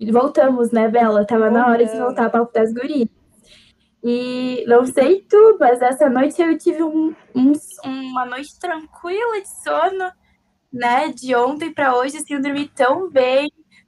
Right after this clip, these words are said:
Speaker 1: tão feliz, tão, numa, num sentimento tão agradável.
Speaker 2: Nossa.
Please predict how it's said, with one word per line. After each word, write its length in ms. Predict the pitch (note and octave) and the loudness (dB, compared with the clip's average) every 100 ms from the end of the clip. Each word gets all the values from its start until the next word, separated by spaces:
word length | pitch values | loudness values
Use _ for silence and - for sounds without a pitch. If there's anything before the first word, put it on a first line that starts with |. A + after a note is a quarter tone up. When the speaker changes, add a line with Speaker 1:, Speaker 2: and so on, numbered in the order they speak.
| - | 0
Speaker 1:
tão 200 | C#4 G4 | 2 4
feliz, 800 | A#4 G#4+ D4 B3+ C4 E4 D#4+ D#4 | 4 4 2 0 -2 -2 -2 -4
tão, 640 | - C4+ E4+ F#4 D#4 C4 - - B3+ | 0 2 4 2 0 -2 -4 -12 -4
numa, 320 | C4+ C#4+ D4 | -2 -2 -4
num 80 | C#4 | -6
sentimento 580 | C#4 D4 D4 D4 C#4 - | -4 -4 -2 -2 -4 -4
tão 160 | - D4 | -2 0
agradável. 920 | G#4 B4 D4 A#3+ A3 A#3+ F#4+ F4+ E4+ | 0 2 2 2 4 6 6 6 6
Speaker 2:
Nossa. 680 | G4 - G#4+ B4+ B4+ B3 | 4 2 2 2 2 -4